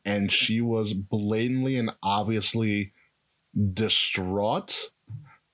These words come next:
So it could have been a myriad of things. It could have been that she was actually pregnant, which is what, unfortunately, the W C W of wrestling, A K A the internet wrestling community, was talking about before the show,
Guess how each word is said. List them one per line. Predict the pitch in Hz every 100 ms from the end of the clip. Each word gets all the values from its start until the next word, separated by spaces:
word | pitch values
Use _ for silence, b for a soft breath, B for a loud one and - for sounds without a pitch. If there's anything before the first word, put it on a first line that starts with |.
| _
So | - - 117 110 110
it | 113 123
could | - 143
have | 139 127
been | 127 123 123 -
a | 104 107
myriad | 107 107 110 120 123 120 104 98
of | 92 82
things. | 92 85 87
It |
could | 85 123
have | 143
been | 160
that | 135
she | 113 120
was | 107 -
actually | 101 98 - 110
pregnant, | - 101 98 98 95 B B -
which | 107 110
is | 95
what, | 101 104 - -
unfortunately, | 101 98 - - 113 123 - 110 95 98 92 85 B B B 113
the |
W | 104 117 107 113
C | 101 - 104
W | 104 101 104 95
of | 85
wrestling, | 98 98 98 90
A | 98
K | 95 101 98
A |
the | 92
internet | 92 101 98 95
wrestling | 92 98 - 95
community, | - 98 95 90 90 87 B B -
was | 101 -
talking | - 101 92 92
about | 92 92 87
before | 92 - 104
the | 87
show, | 85 117 101 87